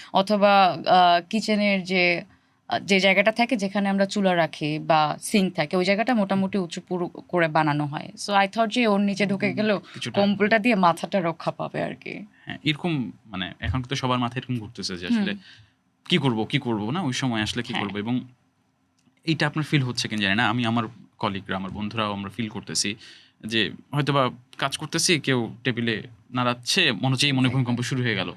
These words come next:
Speaker 1: হ্যাঁ, হ্যাঁ, হ্যাঁ।
Speaker 2: এবং আমরা বকা দিচ্ছি, "এই এরকম করিস না, ভয়
Speaker 1: হ্যাঁ,
Speaker 2: লাগতেছে।"
Speaker 1: সবাই এটা
Speaker 2: ঠিক না?
Speaker 1: করছে।
Speaker 2: আমরা
Speaker 1: Even আমার অফিসেও আমরা এটা করছি। একটু কোথাও থেকে কিছু নড়ে গেলে মনে হচ্ছে
Speaker 2: যে, "হ্যাঁ,
Speaker 1: ভূমিকম্প
Speaker 2: ভূমিকম্প
Speaker 1: শুরু
Speaker 2: শুরু
Speaker 1: হচ্ছে।
Speaker 2: হচ্ছে।"
Speaker 1: Even পানির বোতলটা হাত দিকে লেগে নড়ে গেলেও মনে হচ্ছে যে ভূমিকম্পটা আবার শুরু হচ্ছে।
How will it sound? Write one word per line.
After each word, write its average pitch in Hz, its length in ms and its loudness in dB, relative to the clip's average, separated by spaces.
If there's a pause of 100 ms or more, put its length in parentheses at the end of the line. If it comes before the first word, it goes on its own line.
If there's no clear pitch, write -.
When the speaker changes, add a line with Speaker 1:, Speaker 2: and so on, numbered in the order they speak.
Speaker 1:
হ্যাঁ, 233 220 2
হ্যাঁ, 214 200 -2
হ্যাঁ। 175 140 -4
Speaker 2:
এবং 160 120 4
আমরা 170 140 4
বকা 156 180 2
দিচ্ছি, 143 160 0
"এই 170 80 4
এরকম 127 260 0
করিস 127 280 0
না, 101 160 2
ভয় - 100 -10 (220)
Speaker 1:
হ্যাঁ, 151 140 2
Speaker 2:
লাগতেছে।" 135 340 0
Speaker 1:
সবাই 269 340 4
এটা 339 120 4
Speaker 2:
ঠিক 175 100 0
না? 247 80 2
Speaker 1:
করছে। 262 180 0
Speaker 2:
আমরা 185 120 2
Speaker 1:
Even 285 120 6
আমার 277 200 8
অফিসেও 254 380 4
আমরা 240 160 4
এটা 160 160 -2
করছি। - 400 -6 (420)
একটু 262 300 6
কোথাও 277 220 4
থেকে 294 200 6
কিছু 294 240 6
নড়ে 247 240 6
গেলে 262 180 4
মনে 220 200 6
হচ্ছে 214 220 -2
Speaker 2:
যে, 151 40 -10
"হ্যাঁ, 196 80 2
Speaker 1:
ভূমিকম্প 190 260 0
Speaker 2:
ভূমিকম্প 185 160 0
Speaker 1:
শুরু 165 180 -2
Speaker 2:
শুরু 127 140 2
Speaker 1:
হচ্ছে। - 220 -2
Speaker 2:
হচ্ছে।" - 360 -10
Speaker 1:
Even 240 180 6
পানির 247 300 6
বোতলটা 269 380 6
হাত 233 240 2
দিকে 233 220 4
লেগে 233 280 4
নড়ে 220 300 2
গেলেও 262 240 2
মনে 214 260 2
হচ্ছে 208 340 -4
যে 202 140 0
ভূমিকম্পটা 180 720 -2
আবার 170 160 2
শুরু 143 240 -8
হচ্ছে। 131 320 -10